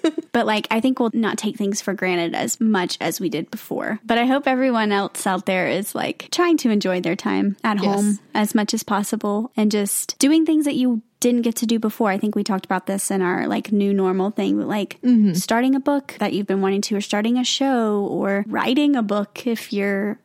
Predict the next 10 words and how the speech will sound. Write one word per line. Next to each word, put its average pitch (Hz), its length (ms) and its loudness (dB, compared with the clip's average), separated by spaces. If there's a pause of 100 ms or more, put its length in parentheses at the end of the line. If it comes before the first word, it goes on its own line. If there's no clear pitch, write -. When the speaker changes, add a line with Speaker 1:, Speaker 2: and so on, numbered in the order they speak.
(140)
Speaker 1:
a 202 80 -2
writer. 214 580 0 (140)
I'm 202 180 2
not. 196 340 0
Speaker 2:
But - 300 -2
also, 247 640 -2
if 202 240 -2
you 196 160 2
don't 185 340 0 (160)
do 214 200 2